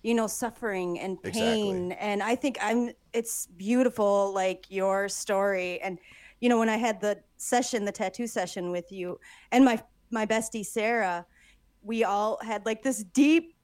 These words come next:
Speaker 1: conversation
Speaker 2: <laughs>
Speaker 1: about that. And I feel like we connected on
Speaker 2: Yes.
Speaker 1: that, on that page because I've gone through some pain and suffering
Speaker 2: Yep.
Speaker 1: myself. And unless you've been there,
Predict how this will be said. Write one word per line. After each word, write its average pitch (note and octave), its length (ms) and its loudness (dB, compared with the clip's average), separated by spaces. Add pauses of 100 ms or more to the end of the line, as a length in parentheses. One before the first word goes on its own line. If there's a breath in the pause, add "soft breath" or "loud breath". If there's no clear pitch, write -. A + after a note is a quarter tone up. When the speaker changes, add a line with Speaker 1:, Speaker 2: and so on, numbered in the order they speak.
(260)
Speaker 1:
conversation A#3+ 1300 0
Speaker 2:
<laughs> - 0 -
Speaker 1:
about F#3+ 760 6
that. D#4 480 2 (500 loud breath)
And D4 120 4
I D#4 80 4
feel F#4+ 180 0
like F4 140 2
we D4+ 100 -2
connected D4 680 2 (200)
on G3+ 60 0
Speaker 2:
Yes. A3 220 4
Speaker 1:
that, A#3 300 0 (180)
on B3 140 0
that B3 260 2
page F4 400 -2
because A#3+ 480 -2 (640)
I've G#3 160 -2
gone C4+ 220 4
through D#4 180 2
some D4+ 160 -6
pain E4 280 4
and D#4 100 2
suffering D4+ 420 2
Speaker 2:
Yep. C4+ 80 -4
Speaker 1:
myself. C#4+ 640 4 (580 loud breath)
And C4 220 6
unless A#3+ 540 2
you've A#3+ 200 -4
been B3+ 340 4
there, F#3 440 0